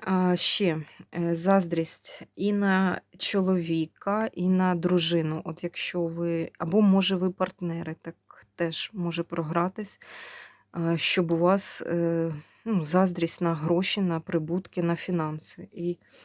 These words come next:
знімаються всі ошейники, хамоти, собачу долю знімаю, перекриття доріг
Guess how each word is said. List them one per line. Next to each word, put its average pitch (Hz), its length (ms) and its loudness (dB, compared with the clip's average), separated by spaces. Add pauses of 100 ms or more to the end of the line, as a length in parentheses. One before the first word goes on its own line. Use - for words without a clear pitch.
(1200)
знімаються 170 680 2
всі - 260 -6
ошейники, 170 680 -6
хамоти, 170 520 -4
собачу 165 540 -6
долю 160 360 -6
знімаю, 180 680 -4
перекриття 175 640 -6
доріг 165 440 -8